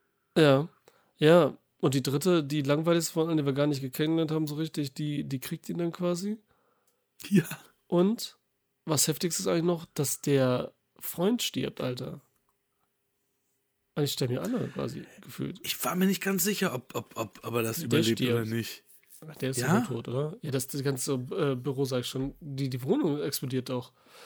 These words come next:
Speaker 1: So, die Vergangenheit
Speaker 2: Ja, aber
Speaker 1: wird
Speaker 2: er
Speaker 1: ausgelöscht, dann bildlich wie auch, äh,
Speaker 2: Aber er st-, er
Speaker 1: buchstäblich.
Speaker 2: steht ja, er, er knall-, er knallt dann ja in die, in das Bistro, in die Bar.
Speaker 1: Ja.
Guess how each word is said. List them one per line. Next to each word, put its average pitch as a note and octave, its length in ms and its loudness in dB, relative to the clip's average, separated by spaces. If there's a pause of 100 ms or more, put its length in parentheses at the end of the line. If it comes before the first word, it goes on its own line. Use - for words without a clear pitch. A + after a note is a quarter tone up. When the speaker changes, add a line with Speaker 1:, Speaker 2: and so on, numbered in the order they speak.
(140)
Speaker 1:
So, - 100 -10
die D3 60 -2
Vergangenheit F3+ 360 6
Speaker 2:
Ja, G#3 40 6
aber - 80 2
Speaker 1:
wird D3+ 100 6
Speaker 2:
er - 40 2
Speaker 1:
ausgelöscht, E3 480 2
dann C3+ 160 2
bildlich F3+ 400 0
wie E3+ 100 -2
auch, D#3+ 320 0
äh, - 60 -8
Speaker 2:
Aber D3+ 720 -2
er C3 100 4
st-, - 200 2
er F#3 60 4
Speaker 1:
buchstäblich. A#2+ 80 0
Speaker 2:
steht D3+ 280 2
ja, E3 140 2
er, B2+ 200 -6 (120)
er C3+ 240 2
knall-, F3 340 0
er C3+ 80 0
knallt D#3+ 320 2
dann D#3+ 140 6
ja D#3 80 6
in C#3+ 120 2
die, B2+ 160 0
in B2 140 -2
das B2+ 140 -2
Bistro, A#2+ 420 0
in A#2 80 -4
die A#2+ 80 -4
Bar. A#2+ 400 -2 (580)
Speaker 1:
Ja. D3 300 0